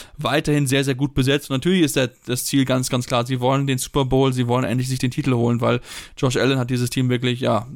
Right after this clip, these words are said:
nach vorne geführt. Man ist einer dieser Top-Teams in der N F L, aber bisher hat's noch nicht zum, äh, Super Bowl-Einzug gereicht. Und da ist natürlich jetzt, wo wir zum Ende unserer Preview kommen, natürlich erstmal die Frage, wie sieht's in der Division aus? Wer wird am Ende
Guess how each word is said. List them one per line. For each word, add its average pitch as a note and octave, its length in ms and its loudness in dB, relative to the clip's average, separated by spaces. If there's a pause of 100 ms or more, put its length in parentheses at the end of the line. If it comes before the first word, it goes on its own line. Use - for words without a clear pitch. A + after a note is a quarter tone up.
nach A2 160 -6
vorne C3 260 2
geführt. C3 400 0
Man A#2+ 140 0
ist A#2+ 100 -2
einer B2 200 0
dieser A#2+ 220 0
Top-Teams C3 480 -4
in - 120 -2
der A#2+ 100 0
N A#2 120 0
F A#2 140 -6
L, - 140 -4
aber A#2 300 0 (380)
bisher C3+ 300 0
hat's C#3 200 -4
noch C#3 80 -4
nicht D3 180 -2
zum, D3 240 -4
äh, C3+ 220 0
Super D3+ 220 -2
Bowl-Einzug C#3 540 0
gereicht. D3 460 0
Und B2 140 -6
da B2+ 160 2
ist B2 80 -2
natürlich C3 320 0
jetzt, C3 180 -2
wo B2+ 120 -4
wir A#2 220 2
zum - 160 -12
Ende D3 240 0
unserer A#2+ 400 0 (100)
Preview D3+ 300 2
kommen, C3+ 200 -2
natürlich B2 240 -2
erstmal C3+ 200 0
die C3 80 0
Frage, C#3 520 0
wie D3 120 -2
sieht's D3 220 0
in D3 60 -6
der C#3+ 80 2
Division D3 380 2
aus? D3+ 360 2
Wer C#3+ 240 0
wird D3+ 200 -2
am - 160 -4
Ende D3 340 2